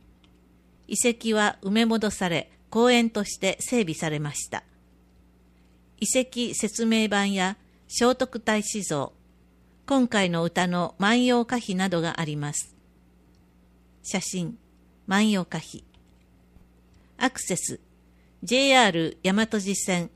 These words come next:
法隆寺駅下車、北東へ約一点六キロメートル。問い合わせ、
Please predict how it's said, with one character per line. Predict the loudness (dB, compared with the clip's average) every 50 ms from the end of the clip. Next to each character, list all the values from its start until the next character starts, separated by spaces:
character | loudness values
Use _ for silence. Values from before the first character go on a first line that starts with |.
| _ _ _ _ _ _ _ _
法 | -4 2 4 4 6
隆 | 4 2 0 0
寺 | -2 0 0 0
駅 | 0 -2 -6 -12 -12 -12 -4
下 | -4 -4 -4
車、 | -2 -4 -4 -6 -6 _ _ _ _ _ _
北 | -6 -6 -4 -4 -4
東 | -2 0 0 2 2 2 2
へ | 2 0 -2 0
約 | -2 -2 -2 -2 -6 -6 -6 -4 -4
一 | -6 -8
点 | -6 _ -2 -2 0 0
六 | -2 -4 -6 _
キ | -4 -2
ロ | -2 0
メ | 0 -2 -4
ー | -4
ト | -6 -8 -8
ル。 | -8 -10 -14 _ _ _ _ _ _ _ _ _ _ _ _ _ _ _ _ _ _ _ _ _ _ _ _ _ -20 -20 _ _ _ -20 _ _ _ _ _ _ _ _ _ _ _ _ _
問 | 0 0 4 4
い | 4
合 | 4
わ | 4 2 0
せ、 | -2 -2 -2 -2 -2 -2 -8